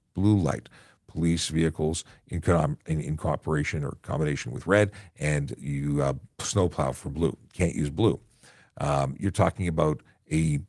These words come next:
light that cannot project outwards, can only project to the ground. And even some, like Sergeant Campbell, would interpret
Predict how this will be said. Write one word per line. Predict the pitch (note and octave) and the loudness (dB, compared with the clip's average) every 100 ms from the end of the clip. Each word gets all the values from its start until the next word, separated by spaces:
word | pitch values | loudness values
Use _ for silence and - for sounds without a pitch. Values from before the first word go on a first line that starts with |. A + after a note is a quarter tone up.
| _ _ _ - | _ _ _ -6
light | E2 F#2 G#2+ A2+ - | 2 4 4 2 -4
that | F2 E2+ - _ _ _ | -2 -2 -4 _ _ _
cannot | - A#2+ C3 B2 | -2 0 0 -2
project | - E2+ G2 E2 - - | -2 -2 0 -2 -4 -2
outwards, | F2+ - C2 C#2 - | 0 0 -6 -6 -4
can | - - | -4 2
only | A2+ D3 D#3+ F2+ | 8 10 10 8
project | - D#2 C2+ D2 - - - | 4 -2 0 -2 -2 -20 -20
to | - C#2+ | -10 -6
the | |
ground. | C#2 - D2 F#2 A2+ - - _ | -4 -4 0 0 0 -6 -20 _
And | - E3+ - | -2 -2 2
even | B2 A#2+ G#2 | 4 4 2
some, | - - F#3+ G3+ D#2+ G#2+ | 0 4 6 6 4 0
like | C2 B1+ | 0 0
Sergeant | - C#2 - | -2 -2 0
Campbell, | A2 B2+ E2+ G2 | 2 4 4 4
would | F#2 | 4
interpret | F#2+ - A2 - G2+ | 2 2 2 4 0